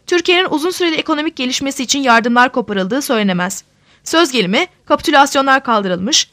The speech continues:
fakat onların imtiyazlı hükümlerine dayanarak kurulan yabancı şirketlere dokunulmamıştır.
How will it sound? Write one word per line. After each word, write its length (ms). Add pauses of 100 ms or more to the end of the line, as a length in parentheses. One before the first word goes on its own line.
fakat 280
onların 340
imtiyazlı 560
hükümlerine 420
dayanarak 440
kurulan 340
yabancı 360
şirketlere 560
dokunulmamıştır. 800